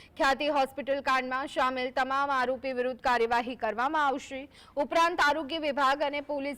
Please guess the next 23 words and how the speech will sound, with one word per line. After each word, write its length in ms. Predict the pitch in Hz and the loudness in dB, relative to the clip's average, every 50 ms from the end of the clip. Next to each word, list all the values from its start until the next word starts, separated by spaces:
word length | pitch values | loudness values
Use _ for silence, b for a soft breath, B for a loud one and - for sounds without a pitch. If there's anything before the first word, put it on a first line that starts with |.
| - | -4
વિભાગે 460 | 262 262 247 277 285 311 311 277 262 254 | -2 -2 2 2 2 2 2 2 -2 -2
સંયુક્ત 480 | - 302 277 277 302 339 320 - - | -2 -4 -6 -4 -6 -6 -8 -8 -8
રીતે 300 | 339 330 330 254 - 277 | -8 -6 -4 -2 -2 -2
કામગીરી 500 | 277 294 269 262 262 240 262 254 269 269 | -2 -2 -4 -4 -4 -6 -6 -6 -6 -8
શરૂ 300 | 262 - 311 262 233 220 | -6 -2 -2 -2 -2 -4
કરી 300 | 208 - 214 190 185 196 | -4 -4 -4 -4 -4 -8
છે. 220 | 190 - 240 214 175 B B B B B B - | -8 -4 -4 -4 -4 B B B B B B 0
હાલ 220 | 240 247 262 262 269 | 2 4 4 4 4
આરોપીને 600 | 262 262 254 277 302 269 302 285 262 277 285 285 | 4 4 2 0 -2 -4 -8 -8 -6 -6 -4 -2
કડકમાં 500 | 285 269 262 262 262 262 269 262 262 254 | 0 0 2 0 -2 -2 -2 -4 -2 0
કડક 260 | 254 247 254 254 247 | 0 0 0 -2 -2
સજા 320 | - - 247 240 226 302 294 | -2 -2 -2 0 2 2 2
આપવા 380 | 302 285 294 - - 285 311 | 2 2 0 0 0 0 0
પોલીસ 360 | 320 - 294 262 269 269 269 - - | 0 -2 -4 -4 -4 -6 -6 -6 -6
વિભાગ 340 | 269 269 233 269 262 262 262 | -6 -6 -2 0 0 0 0
કામ 320 | - - 254 240 247 262 | -2 -4 -4 -4 -4 -2
કરી 260 | - 294 294 320 359 | -2 0 0 0 0
રહ્યું 300 | 320 285 233 214 202 208 | 0 2 0 0 -2 -6
છે. 260 | - - 226 208 202 202 | -8 -4 -2 -2 -2 -2
કોઈ 200 | - 285 277 294 | -2 -4 -4 -2
પણ 300 | - - 339 359 370 359 | -2 0 0 0 0 -2
છટકબારી 840 | - 349 294 269 269 277 285 254 247 247 240 233 220 233 240 269 B B B B B B - | -2 -2 -2 0 0 -2 -4 -2 -2 0 0 0 0 -4 -6 -8 B B B B B B -2
ન 140 | 269 285 | 0 2